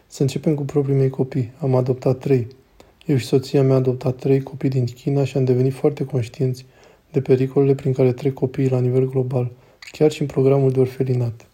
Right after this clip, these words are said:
Următorul pas este că acest om de lângă mine m-a sunat și a zis:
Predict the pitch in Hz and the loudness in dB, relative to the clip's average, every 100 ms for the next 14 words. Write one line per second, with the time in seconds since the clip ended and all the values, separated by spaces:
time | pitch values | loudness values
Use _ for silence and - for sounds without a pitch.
0 | _ _ _ _ _ - 135 123 143 135 | _ _ _ _ _ -4 0 2 2 2
1 | 135 143 - 139 - 135 135 123 131 - | 2 0 0 -4 -4 0 0 0 -6 -2
2 | 147 139 131 127 123 131 139 131 - 131 | -2 0 0 0 0 0 0 0 -2 0
3 | 135 135 135 123 135 135 | 0 0 0 0 -4 -8